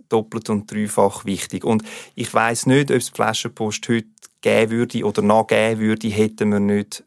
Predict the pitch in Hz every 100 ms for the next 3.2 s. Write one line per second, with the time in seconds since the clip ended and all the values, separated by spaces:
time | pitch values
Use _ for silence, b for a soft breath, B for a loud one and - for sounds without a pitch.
0 | - - 104 101 101 - - - - _
1 | - 104 107 107 95 104 117 117 110 -
2 | - 107 110 104 104 110 107 107 107 101
3 | 95 101